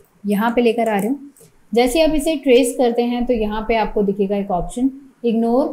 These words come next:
color का। जैसे आप इस पर tick करेंगे और expand करेंगे तो आपका जो white color default आता है वो यहाँ से गायब हो जाएगा।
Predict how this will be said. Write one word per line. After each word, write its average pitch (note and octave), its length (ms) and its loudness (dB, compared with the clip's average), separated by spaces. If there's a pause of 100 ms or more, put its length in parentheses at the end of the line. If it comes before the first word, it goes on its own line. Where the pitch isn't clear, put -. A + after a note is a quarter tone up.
(180)
color F#3 280 -2
का। E3+ 220 -4
जैसे G3 320 -2
आप B3 160 -2
इस B3 80 -2
पर B3+ 180 0
tick C4+ 300 -4
करेंगे G3+ 420 0
और F#3+ 440 -8
expand B3 440 -2
करेंगे G3+ 360 2
तो A3 120 -2
आपका G#3+ 520 -2
जो B3+ 180 0
white G3+ 340 0 (140)
color G#3+ 300 4
default G#3+ 540 2
आता A3+ 240 2
है A#3 160 0
वो A3+ 160 0
यहाँ F#3+ 220 -2
से C4 160 -2
गायब F3 300 -2
हो E3+ 80 -4
जाएगा। E3 460 -4